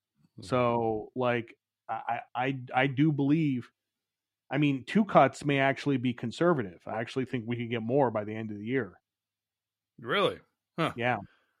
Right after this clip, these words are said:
Speaker 1: Well, that'd be, that'd be something. I don't know. I just kinda, I, I don't know. I'm, I'm really on the fence. My, I guess my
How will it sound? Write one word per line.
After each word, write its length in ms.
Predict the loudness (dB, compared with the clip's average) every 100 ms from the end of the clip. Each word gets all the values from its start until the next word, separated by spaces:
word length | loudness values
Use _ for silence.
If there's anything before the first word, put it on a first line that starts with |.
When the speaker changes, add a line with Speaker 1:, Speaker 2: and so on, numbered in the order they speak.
| _ _ _ -20 -20 -20 _ _ -2
Speaker 1:
Well, 100 | 4
that'd 140 | 4
be, 120 | 2 -2 -6 -12 -16 -18 -20 -10
that'd 120 | -6
be 60 | -6
something. 260 | -4 -2
I 40 | 0
don't 160 | 2
know. 140 | 2 2
I 140 | 0
just 280 | 0 -4 -4
kinda, 240 | -6 -4 -4
I, 760 | -2 0 -4 -8 -20 _ _ -20 -20 _ _ _ _ _ _ _ -16
I 40 | -14
don't 120 | -14
know. 160 | -18 -20 -14
I'm, 180 | -12 -8
I'm 200 | -6 -4
really 220 | -2 0
on 140 | -2
the 80 | -4
fence. 400 | -6 -6 -6 -12 -16 -2
My, 220 | 0 0 -2 -18 -2
I 80 | 2
guess 200 | 2 2
my 380 | 4 6 6